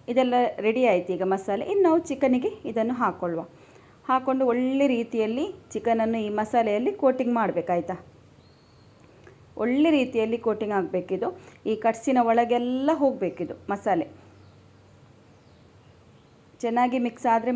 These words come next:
ಮಾತ್ರ ಒಳಗೆ ತನಕ ಎಳ್ಕೊಂಡು ಮಸಾಲೆ ಎಲ್ಲ ಟೇಸ್ಟಾಗಿ ಬರ್ತದೆ.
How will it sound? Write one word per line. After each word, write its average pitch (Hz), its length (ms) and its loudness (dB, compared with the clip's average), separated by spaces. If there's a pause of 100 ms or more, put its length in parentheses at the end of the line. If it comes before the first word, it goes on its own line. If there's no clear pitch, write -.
ಮಾತ್ರ 233 200 0 (100)
ಒಳಗೆ 226 300 2
ತನಕ 220 220 -2 (160)
ಎಳ್ಕೊಂಡು 220 480 0
ಮಸಾಲೆ 202 340 0
ಎಲ್ಲ 196 80 0 (160)
ಟೇಸ್ಟಾಗಿ 262 540 0
ಬರ್ತದೆ. 190 340 -2